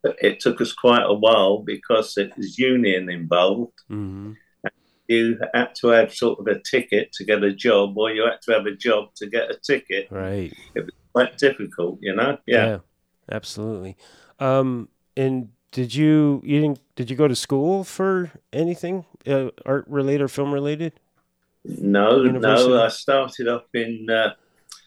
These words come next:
Speaker 1: uh, a commercial studio in Goldhawk Road in West London,
Speaker 2: Mm-hmm.
Speaker 1: and it just progressed from there. But when, uh, I started in the business over here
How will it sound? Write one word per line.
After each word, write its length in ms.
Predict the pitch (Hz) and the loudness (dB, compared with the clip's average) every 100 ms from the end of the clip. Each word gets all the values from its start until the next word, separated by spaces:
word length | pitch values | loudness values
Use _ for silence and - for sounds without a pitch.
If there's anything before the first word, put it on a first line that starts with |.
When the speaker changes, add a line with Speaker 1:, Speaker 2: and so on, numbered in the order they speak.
| _ - | _ 0
Speaker 1:
uh, 440 | 98 95 92 - - - | 2 2 0 -4 -8 -20
a 40 | - | -10
commercial 600 | - 120 131 127 - 85 | -2 2 4 2 -2 -8
studio 580 | 82 - 101 98 92 104 | -10 -4 0 2 4 4
in 160 | 110 107 | 2 2
Goldhawk 500 | 104 104 101 101 - - | 2 2 0 -4 -4 -2
Road 360 | 101 85 101 | 0 0 -2
in 240 | 98 104 98 | -2 -2 0
West 300 | 107 - - | -2 -2 -4
London, 560 | 104 98 85 90 131 - _ - | -2 -2 -4 -4 -6 -12 _ -12
Speaker 2:
Mm-hmm. 400 | 117 110 104 117 | -10 -8 -8 -2
Speaker 1:
and 300 | 117 113 104 | -2 -2 -4
it 220 | 107 - | -6 -4
just 280 | - 120 - | -2 -2 -2
progressed 640 | - 123 117 120 117 - - | 2 2 4 2 0 -2 -8
from 240 | 120 117 | -6 -2
there. 260 | 127 123 92 90 - - - | 0 2 0 -4 -12 -12 -2
But 180 | 107 - _ _ _ _ _ | -2 -2 _ _ _ _ _
when, 480 | 120 139 131 127 120 | -2 0 0 -4 -2
uh, 300 | 120 120 120 _ _ - | -2 -2 -6 _ _ -6
I 140 | 113 | -4
started 720 | 113 - - 131 127 - 95 | -4 -6 0 2 2 -4 -8
in 140 | 90 87 | -8 -8
the 80 | 85 | -6
business 480 | 87 82 - 107 - | -4 -4 -2 -4 0
over 360 | 95 92 85 82 | 0 2 -2 -4
here 320 | 95 92 104 | -2 0 0